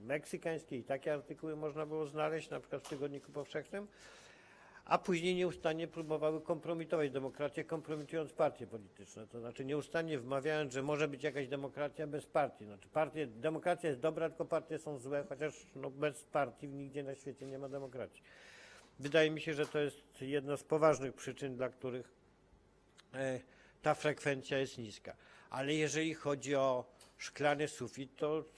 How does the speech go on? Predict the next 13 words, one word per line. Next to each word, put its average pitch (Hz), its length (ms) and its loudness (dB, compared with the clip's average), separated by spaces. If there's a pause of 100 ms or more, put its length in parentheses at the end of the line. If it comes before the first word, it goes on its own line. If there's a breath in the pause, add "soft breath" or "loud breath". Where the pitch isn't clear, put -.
(160)
te 147 100 -2
pańskie 151 420 -6
skojarzenie 151 640 0
jest, 156 420 -6
e, 156 40 -2 (380)
no, 147 140 -4
przynajmniej 147 460 -4
dla 143 140 0
mnie 151 160 -2
mało 156 220 -4
zrozumiałe. 190 560 -4
Ja 147 140 4
c-, - 120 -14